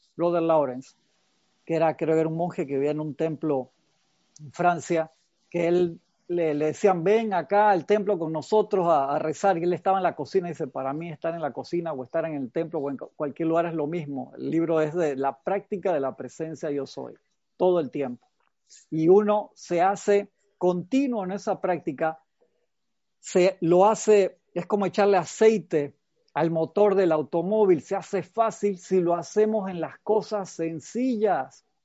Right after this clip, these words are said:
No esperemos a, a buscar invocar a la presencia para pedirle, "Hey, yo quiero la, la solución a todos los problemas mundiales".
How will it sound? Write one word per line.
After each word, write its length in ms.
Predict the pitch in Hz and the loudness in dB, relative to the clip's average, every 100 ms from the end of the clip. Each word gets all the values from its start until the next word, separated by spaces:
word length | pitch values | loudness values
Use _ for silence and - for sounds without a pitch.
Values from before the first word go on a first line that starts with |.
| - | -12
No 120 | 160 | -8
esperemos 640 | 175 - 196 190 202 214 170 | -6 -2 0 2 2 0 2
a, 280 | 151 139 _ _ _ | 0 0 _ _ _
a 120 | 165 165 | -2 2
buscar 400 | 170 - 208 214 | 0 2 2 2
invocar 360 | 202 175 196 | 2 0 2
a 60 | 220 | 4
la 140 | 190 | 2
presencia 540 | - 151 208 214 - 156 | 0 -4 -2 -2 -2 -2
para 320 | 165 151 135 | 0 0 -2
pedirle, 840 | 147 151 190 202 190 170 143 123 - | -2 4 6 6 4 0 -2 -6 -4
"Hey, 220 | 180 156 | -2 -2
yo 160 | 147 139 | -2 -2
quiero 280 | 180 175 165 | -2 0 0
la, 280 | 143 131 _ _ _ | -2 -4 _ _ _
la 160 | 175 180 | -2 0
solución 540 | 190 170 160 202 220 | 0 0 2 2 2
a 140 | 202 - | 0 0
todos 140 | 208 | 0
los 120 | 208 | 0
problemas 460 | - 185 196 208 170 | -2 -2 0 -2 -4
mundiales". 580 | 170 175 226 175 135 | -4 2 4 4 0